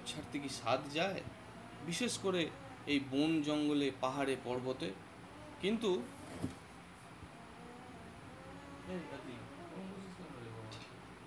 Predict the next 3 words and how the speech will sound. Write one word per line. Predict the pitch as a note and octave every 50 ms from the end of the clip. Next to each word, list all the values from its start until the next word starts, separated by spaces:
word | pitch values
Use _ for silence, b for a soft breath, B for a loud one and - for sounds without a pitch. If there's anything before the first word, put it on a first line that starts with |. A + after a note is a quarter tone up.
| - - - - - - - - - - - - - - - - - - - - - - - - - - - - - - - - - - - - - - - - - - - - - - - - - - - - - - - - - -
তবু | E3+ F3 F#3+ G3+ G3+ G3+
উঠতে | G3+ - - - D3+
হলো। | B2+ A2+ G2+ G#2